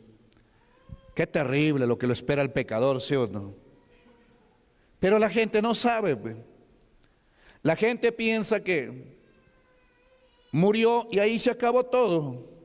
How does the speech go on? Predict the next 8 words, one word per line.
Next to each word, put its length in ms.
No, 360
con 240
la 120
muerte 520
recién 580
comienza 600
lo 160
eterno, 680